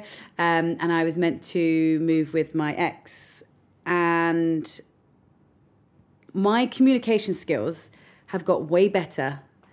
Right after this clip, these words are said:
these past couple of years. I was not very good at communicating of how I feel, how, what I needed.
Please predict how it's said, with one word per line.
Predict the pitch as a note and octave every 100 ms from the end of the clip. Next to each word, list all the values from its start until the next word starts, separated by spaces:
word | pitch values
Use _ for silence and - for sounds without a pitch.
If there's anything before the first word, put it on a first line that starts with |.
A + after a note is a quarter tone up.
| _ _ -
these | -
past | - E3 D3+
couple | D3 D#3+
of |
years. | D3 C3+ C3+ -
I | E3 E3+
was | E3 E3
not | E3+ E3+
very | - D#3+ D3 - - D#3+
good | D#3+ C#3+
at | -
communicating | F3 D#3 D#3 D3+ D3
of | D3+
how | - D#3 D3+
I | D3+
feel, | - D#3 D3+
how, | D3 D#3 D3+
what | - E3
I | D#3+
needed. | D#3+ D3+ D3 C#3+